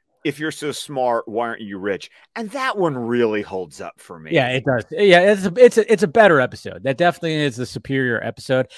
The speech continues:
Speaker 2: I do like the fact that there's reference to that episode
Speaker 1: There is
Speaker 2: in this.
Speaker 1: reference, and I
Speaker 2: Yeah.
Speaker 1: always love when this e-, when this show does continuity like that.
Speaker 2: Exactly.
Speaker 1: I think Scott Snyder even said this,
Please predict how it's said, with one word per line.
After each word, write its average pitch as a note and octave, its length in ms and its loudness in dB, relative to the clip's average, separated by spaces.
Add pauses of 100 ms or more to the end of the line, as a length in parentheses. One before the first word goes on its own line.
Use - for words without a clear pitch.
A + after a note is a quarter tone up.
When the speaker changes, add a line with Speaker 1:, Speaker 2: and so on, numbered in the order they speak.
(140)
Speaker 2:
I D#3 80 -2
do E3 160 2
like F3 180 4
the C#3+ 80 -8
fact D3+ 340 2
that C#3 120 0
there's C3 380 -2
reference B2 760 -4
to A2+ 200 -12
that F#2 200 -8
episode - 360 -8
Speaker 1:
There B2+ 140 2
is D#3+ 240 0
Speaker 2:
in D3+ 40 -4
this. D#3 120 4
Speaker 1:
reference, A2 460 -8
and B2+ 120 -6
I B2+ 60 0
Speaker 2:
Yeah. C3 40 -2
Speaker 1:
always C#3 300 2
love D#3 160 -2
when D3 120 -10
this D#3 240 -8
e-, D3+ 120 -4
when C3+ 200 -8
this C#3 120 -10
show C#3+ 260 -4
does C3 220 -2
continuity A#2+ 800 -10 (280)
like A2 200 -4
that. A2+ 240 -6
Speaker 2:
Exactly. A#2 360 -4
Speaker 1:
I F#3 120 -4 (240)
think A#3+ 300 -12 (380)
Scott C4 440 -6
Snyder D3+ 500 -8
even G#2 320 -12
said F#2 380 -10
this, G2 420 -12